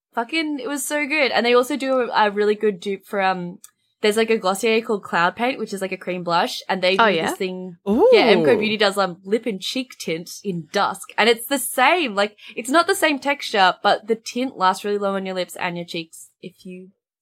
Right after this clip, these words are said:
Speaker 2: That's
Speaker 3: Hell
Speaker 2: really
Speaker 3: yeah.
Speaker 2: cool.
Speaker 1: and it's, like, five bucks, and, like, now I'm just like, "Why the fuck would I ever buy a brand?" <laughs>
Speaker 3: Yeah.
Speaker 1: Anyway.
Speaker 3: Well, I guess I'm going to Woolies on the way home, so.
Speaker 1: Yeah. It's so wild. I feel like makeup has changed so much since I was little. I also,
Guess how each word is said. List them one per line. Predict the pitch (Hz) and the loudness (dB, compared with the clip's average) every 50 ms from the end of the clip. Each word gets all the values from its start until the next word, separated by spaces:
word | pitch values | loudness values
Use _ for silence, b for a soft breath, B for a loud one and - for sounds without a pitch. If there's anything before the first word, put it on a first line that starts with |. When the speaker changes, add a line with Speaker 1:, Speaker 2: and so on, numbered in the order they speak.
| _ - - | _ -10 0
Speaker 2:
That's | - 226 262 - | 2 2 4 4
Speaker 3:
Hell | 165 180 | 4 4
Speaker 2:
really | 247 285 214 | 4 6 4
Speaker 3:
yeah. | 160 127 104 95 | 4 4 4 2
Speaker 2:
cool. | - 277 | 0 -2
Speaker 1:
and | 254 | -4
it's, | 262 254 - | -6 -8 -8
like, | 262 254 - - - | -8 -10 -10 -8 -4
five | - 208 208 202 202 202 | 0 0 0 0 -2 -6
bucks, | - 175 139 - - - - - | -6 -6 -6 -6 -10 -14 -18 -14
and, | - 190 185 185 | -12 -12 -10 -6
like, | 180 175 170 170 185 _ _ _ _ _ _ _ _ - | -6 -6 -6 -6 -10 _ _ _ _ _ _ _ _ 0
now | 233 285 | 2 4
I'm | 339 349 311 | 4 2 2
just | 320 269 - | -2 -2 -2
like, | 240 208 208 | -2 -2 -2
"Why | 294 226 220 247 262 | 0 2 2 4 2
the | 285 294 | 2 0
fuck | - 247 208 220 214 - | -2 0 0 0 -2 -4
would | - 208 202 | -6 -4 -2
I | 190 185 180 180 185 185 175 _ _ _ _ - | 0 0 0 -2 -4 -6 -10 _ _ _ _ -6
ever | 208 208 196 214 208 | -4 -2 -2 -2 -4
buy | 196 - 190 185 180 180 180 180 180 180 - | -4 -2 0 2 4 4 4 2 0 -2 -6
a | - 175 | -10 -14
brand?" | 170 - 160 156 156 156 151 156 160 170 185 | -12 -10 -8 -8 -8 -8 -8 -8 -6 -4 0
<laughs> | 220 247 277 277 320 320 381 - _ _ _ _ _ - - - - - | 2 4 6 6 4 4 0 -4 _ _ _ _ _ -20 -20 -20 -8 0
Speaker 3:
Yeah. | 202 202 202 180 165 143 | 4 6 8 8 8 6
Speaker 1:
Anyway. | - - - - - 190 B B B 277 285 262 B - | 2 -4 -12 -16 -18 -18 B B B -14 -14 -12 B 4
Speaker 3:
Well, | - 202 | 4 4
I | 214 | 6
guess | 208 247 269 269 262 | 6 4 4 4 2
I'm | 233 226 | 0 2
going | 220 214 196 175 165 | 2 2 2 2 2
to | 156 143 | 0 -2
Woolies | 131 135 165 240 381 339 202 175 - | -2 -4 -4 -4 -4 -4 -4 -4 -4
on | 156 151 | -6 -6
the | 147 | -6
way | 139 135 131 143 | -6 -4 -4 -4
home, | 147 151 151 143 - 294 392 - | -4 -6 -6 -8 -10 -12 -12 -12
so. | - - - 202 | -12 -8 -8 -6
Speaker 1:
Yeah. | 190 180 170 - - - - 220 214 _ _ _ _ _ | -6 -6 -6 -8 -10 -12 -12 -14 -16 _ _ _ _ _
It's | - 320 330 - | -8 -6 -6 -6
so | - 330 466 508 427 | -4 -2 -2 -2 0
wild. | 226 185 175 185 185 180 180 - | 2 2 4 6 6 4 4 6
I | - 392 | 6 6
feel | 440 349 | 6 4
like | 359 427 381 | 2 0 -4
makeup | 277 214 196 196 208 196 | -4 -4 -6 -4 -6 -8
has | 208 202 | -10 -10
changed | - 202 185 185 180 - | -10 -8 -10 -10 -10 -10
so | - 185 | -10 -8
much | 180 185 175 175 | -8 -8 -10 -10
since | - - 190 185 | -12 -16 -14 -12
I | 190 185 | -10 -10
was | 185 185 180 | -10 -10 -10
little. | 180 175 175 175 - | -10 -10 -10 -8 -6
I | - 254 | -4 -4
also, | 302 349 - | -2 -2 -2